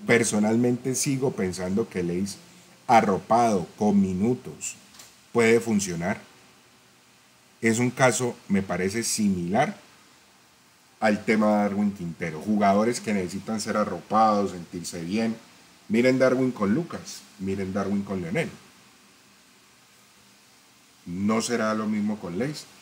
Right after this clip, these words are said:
¿Qué tal nosotros viendo a Leis triunfando con otra camiseta de un equipo grande del fútbol colombiano?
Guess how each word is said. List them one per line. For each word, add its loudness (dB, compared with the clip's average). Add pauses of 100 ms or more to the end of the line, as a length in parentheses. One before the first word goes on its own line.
(200)
¿Qué -2
tal 0
nosotros -4
viendo -2
a -2
Leis -4
triunfando -6
con -10
otra -14
camiseta -12
de -8
un -8
equipo -14
grande -10
del -12
fútbol -16
colombiano? -16